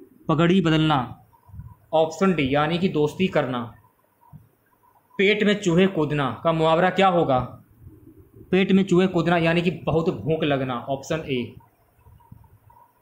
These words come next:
प्रश्न संख्या छियानवे से अट्ठानवे, निम्नलिखित लोक तृतीयों का सही अर्थ बताइए। एक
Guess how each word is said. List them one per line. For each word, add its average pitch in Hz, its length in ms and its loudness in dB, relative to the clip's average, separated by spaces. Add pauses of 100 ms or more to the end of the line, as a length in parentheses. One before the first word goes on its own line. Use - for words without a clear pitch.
(560)
प्रश्न 196 280 0
संख्या 170 420 0
छियानवे 170 500 0
से 185 460 -2
अट्ठानवे, 143 420 -4
निम्नलिखित 175 460 0
लोक 165 220 0
तृतीयों 170 300 0
का 175 240 -2
सही 156 200 -2
अर्थ 139 120 0
बताइए। 117 460 -6 (2250)
एक 220 240 2